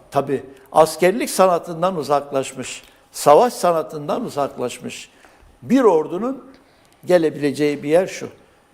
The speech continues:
Genelkurmay Başkanı, Devrim Muhafızları Komutanı, diğer üst düzey komutanlar bulundukları yerlerde nokta atışıyla etkisiz duruma getirilecek duruma gelir ve İran o anda bir uçağı düşüremez.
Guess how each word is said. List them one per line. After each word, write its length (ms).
Genelkurmay 680
Başkanı, 520
Devrim 380
Muhafızları 720
Komutanı, 540
diğer 220
üst 240
düzey 320
komutanlar 680
bulundukları 600
yerlerde 760
nokta 340
atışıyla 460
etkisiz 560
duruma 260
getirilecek 720
duruma 260
gelir 360
ve 140
İran 380
o 180
anda 360
bir 100
uçağı 440
düşüremez. 640